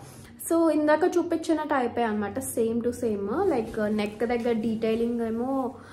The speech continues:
pant ఫ్యాబ్రికే ఇచ్చారు, అటు ఇటు lace ఇచ్చారు.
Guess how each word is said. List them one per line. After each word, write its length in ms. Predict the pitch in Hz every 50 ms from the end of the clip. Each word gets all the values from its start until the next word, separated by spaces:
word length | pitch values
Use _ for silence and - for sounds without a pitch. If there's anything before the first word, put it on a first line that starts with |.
| - - - -
pant 340 | - 233 220 220 220 240 226 220
ఫ్యాబ్రికే 580 | - 254 247 226 214 233 226 - - 233 220
ఇచ్చారు, 440 | 220 214 214 - - 233 220 208 220
అటు 300 | 262 285 269 233 - 240
ఇటు 260 | 233 233 226 - 226
lace 440 | 226 220 214 196 202 214 233 226 -
ఇచ్చారు. 720 | 226 214 - - 208 185 190 247 427 - - - - -